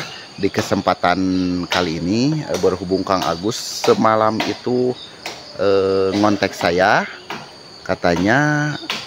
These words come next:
rumah aki Kang Agus ataupun rumah kakek istrinya Kang Agus itu terkena bencana, ya, kawan-kawan, eh, tertimpa pohon, apa namanya itu,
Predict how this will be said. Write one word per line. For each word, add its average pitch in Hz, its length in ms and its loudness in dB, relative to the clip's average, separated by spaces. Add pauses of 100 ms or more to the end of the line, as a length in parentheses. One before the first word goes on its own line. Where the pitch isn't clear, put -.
(380)
rumah 104 560 2 (1120)
aki 131 480 -2 (480)
Kang 110 240 -2
Agus 95 320 -2
ataupun 113 640 0
rumah 101 400 0
kakek - 560 -4
istrinya 101 480 0
Kang 95 240 -4
Agus 82 320 -6
itu - 240 -6 (480)
terkena 98 400 0
bencana, 98 480 2
ya, 85 160 0
kawan-kawan, 82 800 -2
eh, 82 500 -4 (140)
tertimpa 113 1600 2 (320)
pohon, 104 560 2 (720)
apa 110 160 -4
namanya 113 480 -4
itu, - 240 -6